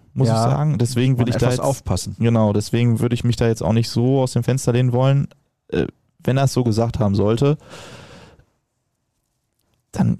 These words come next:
Speaker 1: kann das ja auch gerne seine Sicht so sein. Also es ist ja
Speaker 2: Dann wäre sie falsch.
Speaker 1: Dann wäre sie falsch, ähm, aber ja, da wären wir wieder bei diesem Thema, ne? Du willst gerne die, die knallharte, ehrliche Antwort. Er ist dann vielleicht auch einfach, entspricht das seinem Naturell.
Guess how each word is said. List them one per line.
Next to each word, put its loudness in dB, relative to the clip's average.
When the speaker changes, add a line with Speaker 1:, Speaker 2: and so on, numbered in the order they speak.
Speaker 1:
kann 0
das 0
ja 0
auch -4
gerne 2
seine 2
Sicht -4
so -2
sein. 0
Also 0
es -4
ist -6
ja 0
Speaker 2:
Dann -4
wäre 0
sie -2
falsch. -4
Speaker 1:
Dann 0
wäre 2
sie -2
falsch, -2
ähm, 2
aber 2
ja, 2
da 2
wären 2
wir 2
wieder 2
bei 2
diesem 2
Thema, 2
ne? 2
Du -2
willst -2
gerne 2
die, 0
die -4
knallharte, 2
ehrliche 0
Antwort. -2
Er 2
ist 0
dann 0
vielleicht 0
auch -2
einfach, 0
entspricht -2
das 0
seinem 2
Naturell. 2